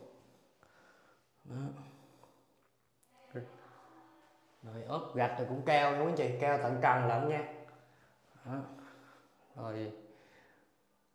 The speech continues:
lavabo rửa tay, nhìn rất là xịn sò luôn nha quý anh chị. Đó. Còn cái này, ờ, thì, ờ, cửa là cửa gỗ nè. Cửa gỗ loại cao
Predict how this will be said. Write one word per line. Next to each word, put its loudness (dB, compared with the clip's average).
lavabo 8
rửa 6
tay, 8
nhìn -4
rất -4
là 4
xịn -10
sò 2
luôn 0
nha 2
quý 4
anh -2
chị. -2
Đó. -12
Còn -8
cái -2
này, 2
ờ, 4
thì, 2
ờ, 2
cửa 2
là -2
cửa 0
gỗ 2
nè. -2
Cửa -4
gỗ 0
loại 0
cao 6